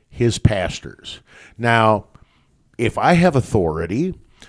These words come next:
um, boy, maybe, maybe I'd like to have authority over, uh, the people in my neighborhood, and I could tell them where to park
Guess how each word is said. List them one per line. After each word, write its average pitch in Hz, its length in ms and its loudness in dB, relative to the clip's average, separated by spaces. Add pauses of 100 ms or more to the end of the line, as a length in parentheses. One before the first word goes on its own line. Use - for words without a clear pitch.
(180)
um, 107 400 6
boy, 107 320 4
maybe, 113 380 -2
maybe 127 260 0
I'd 120 100 2
like 120 200 0
to 117 80 -4
have 117 160 2
authority 107 840 0 (280)
over, 110 600 2
uh, 92 280 0
the 104 80 -8
people 135 380 0
in 120 80 4
my 104 160 0
neighborhood, 110 720 0
and 101 320 -2
I 110 80 0
could - 180 -6
tell 131 220 4
them 104 160 0
where 104 160 0
to 107 80 -2
park 127 560 2